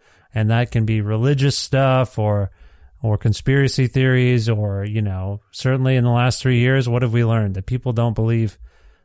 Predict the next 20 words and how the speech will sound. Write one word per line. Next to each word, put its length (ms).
facts. 460
Nothing 320
makes 240
people 340
angrier, 580
I 180
feel 340
like, 260
than 160
actual 520
facts. 520
There 120
must 280
be 80
a 100
work 240
around 240
the 80
facts 600
constantly. 680